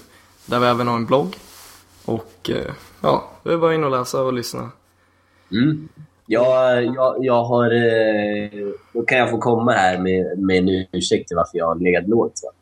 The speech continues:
Speaker 2: Eh, en, ett officiellt uttalande. Eh,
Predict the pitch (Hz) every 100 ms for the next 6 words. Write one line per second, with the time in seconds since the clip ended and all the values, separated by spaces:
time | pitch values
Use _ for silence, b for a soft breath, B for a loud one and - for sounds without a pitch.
0 | _ _ _ - 73 50 50 - - 92
1 | 90 - 98 104 107 101 104 101 90 104
2 | 90 - 113 104 82 71 - _ _ B
3 | B B B - 73 90 90 85